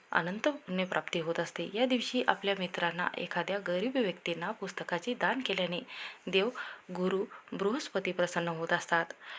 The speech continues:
विद्यार्थ्यांनी या दिवशी तुमच्या मनातील जी काही इच्छा आहे ती इच्छा व प्रतिज्ञा घेतली तर ती पूर्ण होत असते.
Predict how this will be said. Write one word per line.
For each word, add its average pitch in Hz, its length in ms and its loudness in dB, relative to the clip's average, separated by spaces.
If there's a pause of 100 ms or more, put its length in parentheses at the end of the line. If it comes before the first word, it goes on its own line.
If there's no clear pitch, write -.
(160)
विद्यार्थ्यांनी 233 840 4
या 233 80 8
दिवशी 208 340 0
तुमच्या 185 320 -2
मनातील 175 420 -2
जी 220 140 -2
काही 247 300 0
इच्छा 190 300 -4
आहे 170 280 -2 (480)
ती 226 120 2 (500)
इच्छा 190 380 0 (160)
व 233 40 2
प्रतिज्ञा 185 520 0
घेतली 175 420 -2
तर 190 60 2 (100)
ती 269 60 2
पूर्ण 202 320 -2
होत 165 240 -2
असते. 170 240 -2